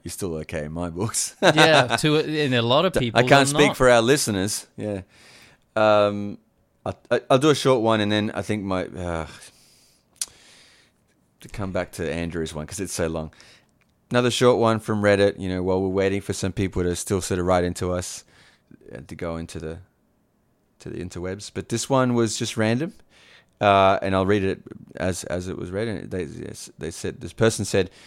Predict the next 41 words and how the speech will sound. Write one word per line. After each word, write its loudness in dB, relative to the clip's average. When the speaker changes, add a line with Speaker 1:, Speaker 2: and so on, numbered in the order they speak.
Speaker 1:
"While 6
walking 2
through 2
an 2
airport, 0
I 0
turned -2
a 0
blind -2
corner -4
and -6
suddenly -2
bumped -2
into -4
Rob -2
Schneider." -4
Speaker 2:
Ah. -12
Speaker 1:
Rob -10
Schneider -6
from -8
many -8
Adam -10
Sandler -6
movies -8
and -14
Speaker 2:
You -6
might -6
know -2
him -4
as -2
the -2
Speaker 1:
I've -14
Speaker 2:
"You -4
can -4
do 2
it" -2
guy. -14
Speaker 1:
Yeah, 2
from, -10
uh, -10
Waterboy. -12